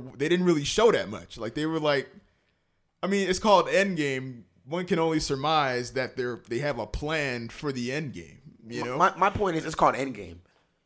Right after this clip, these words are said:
Speaker 2: You could have left it open to what that, what, what does Endgame mean? Like, does Endgame mean they defeat Thanos, get everybody back? Does Endgame mean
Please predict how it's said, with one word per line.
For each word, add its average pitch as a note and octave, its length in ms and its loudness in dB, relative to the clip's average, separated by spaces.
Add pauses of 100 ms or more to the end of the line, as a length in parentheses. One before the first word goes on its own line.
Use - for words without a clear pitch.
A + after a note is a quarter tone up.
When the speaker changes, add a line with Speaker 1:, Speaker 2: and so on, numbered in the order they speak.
(160)
Speaker 2:
You D3 140 -8
could F3+ 180 2
have C3+ 140 4
left C#3 300 -2
it C3+ 160 -4
open B2 400 0
to A2+ 220 -6
what B2 220 0
that, B2 180 -4
what, D3+ 240 -4
what D3 120 2
does F#3 120 0
Endgame D#3 400 -6
mean? C#3+ 260 -8
Like, G2 260 -10 (420)
does A#2+ 160 -8
Endgame C3+ 440 -4
mean A#2+ 500 -6 (420)
they G#2+ 460 0
defeat C3+ 420 -8
Thanos, B2 400 -6
get A#2+ 120 4
everybody G2+ 360 -4
back? G2+ 400 -8 (160)
Does G#2 160 -14
Endgame B2 480 -4
mean A2 420 -6